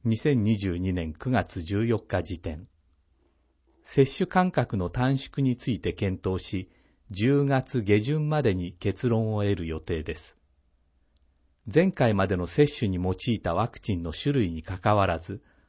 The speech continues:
本ワクチンの接種が可能です。本ワクチンは、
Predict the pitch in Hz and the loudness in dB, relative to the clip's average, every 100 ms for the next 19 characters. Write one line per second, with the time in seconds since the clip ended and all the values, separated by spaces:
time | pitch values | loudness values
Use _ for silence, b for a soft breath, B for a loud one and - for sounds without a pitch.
0 | _ - 175 139 131 - - 107 90 85 | _ 2 4 4 2 -2 -4 -2 -2 -2
1 | - 135 - 104 85 - 98 92 87 87 | -2 -2 -2 -4 -4 -4 -4 -2 -2 -4
2 | - - _ _ _ _ _ _ _ _ | -8 -14 _ _ _ _ _ _ _ _
3 | _ _ 160 151 127 135 - 120 104 101 | _ _ 4 6 6 2 -2 -2 0 0
4 | 98 | -2